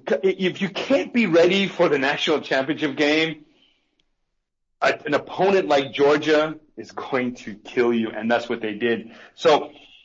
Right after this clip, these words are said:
as, as much as we want to praise T C U, the two games that they had to win, this is a team that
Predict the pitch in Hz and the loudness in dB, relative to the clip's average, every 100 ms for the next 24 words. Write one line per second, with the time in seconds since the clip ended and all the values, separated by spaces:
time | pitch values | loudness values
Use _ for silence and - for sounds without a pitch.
0 | _ _ 143 147 - 160 139 160 208 220 | _ _ -2 -2 0 0 2 2 0 2
1 | 185 185 175 156 185 165 - 175 151 165 | 0 2 2 0 0 0 -2 -6 -6 -4
2 | 160 160 139 131 - 131 - 202 214 208 | 2 4 4 0 -2 -4 -4 -2 0 2
3 | 196 156 123 139 123 131 147 147 170 160 | 2 2 0 -2 2 2 2 0 0 2
4 | 151 110 98 - _ 139 147 147 151 185 | 2 0 -6 -18 _ -6 0 0 0 -2
5 | 185 151 - | 0 0 -2